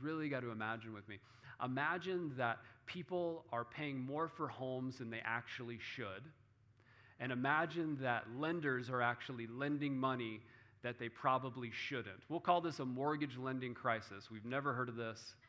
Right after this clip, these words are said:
never happened in our context, but use your, imagine with me. If you think one person laughed, all right, I appreciate that. Stay with me. So we, we'll call this a <laughs> mortgage lending crisis. So what happens in this crisis is you lose your job, your wife loses her job,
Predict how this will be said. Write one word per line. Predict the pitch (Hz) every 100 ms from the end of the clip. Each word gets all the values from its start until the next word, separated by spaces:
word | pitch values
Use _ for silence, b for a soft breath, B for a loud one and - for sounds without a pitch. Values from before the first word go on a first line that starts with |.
| -
never | 110 131 123
happened | 117 113 117
in | 107
our | 107
context, | 107 107 107 104 -
but | 110 B B B 104 110
use | 127 170 156
your, | 123
imagine | 123 147 147 143
with | 117
me. | 104 117 B B
If | 135
you | 131
think | 139 127 - -
one | 127
person | 123 113 113
laughed, | 110 101 -
all | 117
right, | 113
I | - 147 135
appreciate | 131 107 - -
that. | - - - b b -
Stay | 120
with | 110
me. | 104 - B B
So | - 160
we, | 160 175
we'll | 139 147
call | 165 165
this | 151
a |
<laughs> | 127 110
mortgage | 202 190 180 143
lending | 147 147 143
crisis. | 131 139 117 113 -
So | 143
what | 165
happens | 170 160 160 151 139
in | 139
this | 123
crisis | 139 127 123 104
is | 120 - B B
you | 135
lose | 135 123 110
your | 110
job, | 113 110 107 107 B B -
your | 131
wife | 123 120 123
loses | 117 104
her | 107
job, | 104 104 104